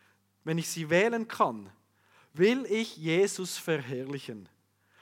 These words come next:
Und ich frage mich jetzt nicht, „Ist es Sünde oder nicht Sünde?“, weil das interessiert mich als Christ gar nicht mehr so sehr. Sondern ich frage vielmehr, „Womit verherrliche ich Jesus mehr?“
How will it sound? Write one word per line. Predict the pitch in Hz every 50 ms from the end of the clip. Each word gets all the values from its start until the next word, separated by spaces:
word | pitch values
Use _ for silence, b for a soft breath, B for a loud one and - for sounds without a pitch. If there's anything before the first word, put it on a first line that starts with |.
| b b
Und | b 180 220
ich | 233 -
frage | - 220 214 233 269 269 277 254
mich | 247 247 226 -
jetzt | 233 220 - - - -
nicht, | 226 254 302 277 - - - - b b b b b b b b -
„Ist | 240 247 233 - -
es | 220 202 - - - -
Sünde | - 233 247 277 294 302 269 294 302 269 240
oder | 214 180 180 196
nicht | 196 214 269 302 - - - -
Sünde?“, | - 269 269 285 285 302 285
weil | 220 202 190
das | 208 233 -
interessiert | 233 226 202 - 202 185 - - 208 226 269 262 269
mich | 277 240 247
als | 247 226 -
Christ | - - 247 262 - - -
gar | 240 226 233 240
nicht | 247 240 - -
mehr | 240 240
so | 226 - 247
sehr. | 226 - 220 233 254 - - - _ _ _ b b b b b b b b b b
Sondern | b 208 226 214
ich | -
frage | - 240 233 220 - 233 -
vielmehr, | - 240 254 294 302 285 254 247 254 254 254 254 B B B B B B
„Womit | 156 196 233 269 294 294 254 240 262 294 - -
verherrliche | - - 240 233 208 170 190 196 220 233 254 240 - 240 233
ich | 247 240 -
Jesus | 254 269 302 294 - - 185 - - -
mehr?“ | 165 135 113